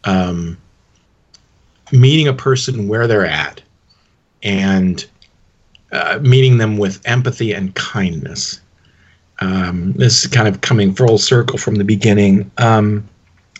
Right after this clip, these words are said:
I find this coming up so much for me with clients over and over again is just how many people lack kindness in their lives,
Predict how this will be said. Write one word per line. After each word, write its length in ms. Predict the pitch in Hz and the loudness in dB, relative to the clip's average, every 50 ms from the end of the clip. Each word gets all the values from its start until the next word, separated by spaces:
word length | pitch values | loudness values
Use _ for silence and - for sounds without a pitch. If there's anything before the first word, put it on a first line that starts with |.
| - 123 | -4 -4
I 80 | 107 | -4
find 460 | 98 95 - 135 139 147 160 156 147 | -4 -2 -2 0 0 2 2 2 4
this 300 | 131 120 101 - - - _ _ - - - - - - - _ | 2 2 2 -2 -4 -8 _ _ -20 -20 -20 -20 -20 -20 -14 _
coming 360 | - - - 147 139 135 131 127 | -8 -6 -2 0 2 4 4 4
up 260 | 117 117 123 123 - - _ _ _ _ _ _ _ _ _ _ _ | 2 0 -2 -6 -12 -20 _ _ _ _ _ _ _ _ _ _ _
so 340 | - - - - 165 165 170 | -12 -8 -4 -2 0 0 2
much 320 | 170 160 156 - - - | 2 2 0 -2 -4 -6
for 140 | - 123 113 | -4 -2 0
me 320 | 104 101 98 101 98 95 | 2 2 2 2 2 2
with 400 | 95 95 - - 113 101 98 - | 0 -2 -4 -4 -2 -2 -2 -4
clients 760 | - - - 104 101 101 98 95 95 95 95 - - - - - - | -6 -4 -2 0 0 2 2 2 0 0 0 -2 -4 -6 -8 -10 -4
over 260 | 127 127 139 135 135 123 | 0 0 2 2 2 0
and 80 | 113 | 0
over 300 | 107 120 117 117 113 120 | -2 -4 -4 -4 -4 -4
again 400 | 110 98 101 101 98 98 98 95 - | -4 -2 -2 0 0 0 -2 -2 -4
is 140 | 113 95 | -8 -8
just 440 | 95 - 117 104 - - - - - - _ _ _ _ _ _ _ _ _ _ _ _ _ _ _ _ _ _ _ _ _ _ _ _ _ _ | -2 -2 -2 -2 -2 -4 -6 -10 -14 -20 _ _ _ _ _ _ _ _ _ _ _ _ _ _ _ _ _ _ _ _ _ _ _ _ _ _
how 460 | - - - - - - 143 147 151 156 | -6 -4 -4 -2 -2 0 0 0 0 0
many 260 | 156 147 143 135 123 | -2 -2 -4 -4 -6
people 420 | - - - 131 127 127 120 104 98 | -8 -8 -8 -8 -8 -8 -10 -12 -10
lack 360 | 98 92 107 104 95 - _ | -6 -6 -4 -6 -6 -8 _
kindness 640 | - - - - 139 127 120 110 101 95 - - | -10 -8 -6 -4 -4 -2 -2 -4 -4 -6 -6 -4
in 100 | 107 98 | -2 -2
their 140 | 95 92 92 | 0 -2 -2
lives, 760 | 87 92 92 90 87 85 82 85 82 - - - - - | -4 -6 -8 -8 -8 -8 -8 -8 -6 -4 -4 -4 -4 -6